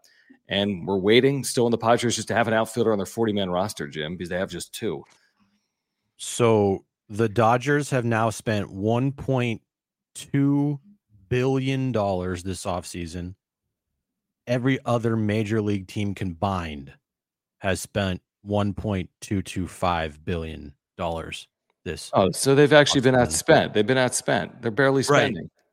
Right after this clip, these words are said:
Speaker 2: Yeah, yeah. So baseball has not yet outspent the Dodgers, which is nice, which is good. But then you get to the details of Teoscar Hernandez's contract, and you're like,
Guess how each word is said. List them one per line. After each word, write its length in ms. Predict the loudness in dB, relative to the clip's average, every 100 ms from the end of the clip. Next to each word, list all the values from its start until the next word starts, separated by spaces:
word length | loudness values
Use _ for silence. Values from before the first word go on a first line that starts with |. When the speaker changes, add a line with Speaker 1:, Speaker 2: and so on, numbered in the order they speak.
| _
Speaker 2:
Yeah, 180 | 0 2
yeah. 260 | 2 2 0
So 440 | 0 2 4 2 -6 _ _ _ _ -20 -10 0
baseball 380 | 0 2 2
has 80 | 2
not 280 | 2 0 -4
yet 380 | -4 0 0 -2
outspent 440 | -2 -2 -2 -4
the 60 | -2
Dodgers, 560 | 0 0 0 -2 -2 -10 -12
which 140 | -4
is 100 | -4
nice, 640 | 0 0 2 0 -2 -6 -10 _ _ _ -14
which 120 | -8
is 100 | -8
good. 480 | -6 0 2 2 0 -8 _ _ _ _ _ _ _ _ _ _ _ _ -6
But 120 | 0
then 200 | 2 2
you 60 |
get 260 | 2 0 -2
to 80 | -8
the 200 | -2 -4
details 720 | 0 -2 0 0 2 2 -2
of 260 | -4 -4
Teoscar 520 | -4 0 0 0 -2 -4
Hernandez's 800 | -4 -4 -6 -6 -6 -6 -10
contract, 600 | -6 -4 -2 0 0 0
and 160 | -4 -4
you're 120 | -2
like, 380 | 0 -2 -4 -12